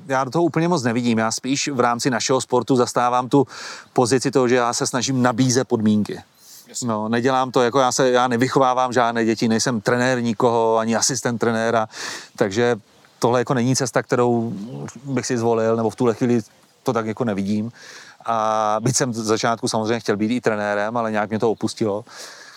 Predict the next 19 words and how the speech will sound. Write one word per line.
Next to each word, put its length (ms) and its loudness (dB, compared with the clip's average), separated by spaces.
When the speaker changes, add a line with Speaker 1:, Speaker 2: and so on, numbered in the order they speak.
Speaker 1:
No 380 -4
a, 440 -2
a 160 -4
t-, 120 -10
a 80 0
moje 260 2
role 180 4
je 80 2
teda 300 0
zařizování 600 0
nebo 140 0
zajišťování 540 0
podmínek 380 0
pro 140 -4
to, 140 0
aby 220 -2
měli 340 2
naši 360 -2
lidi 440 2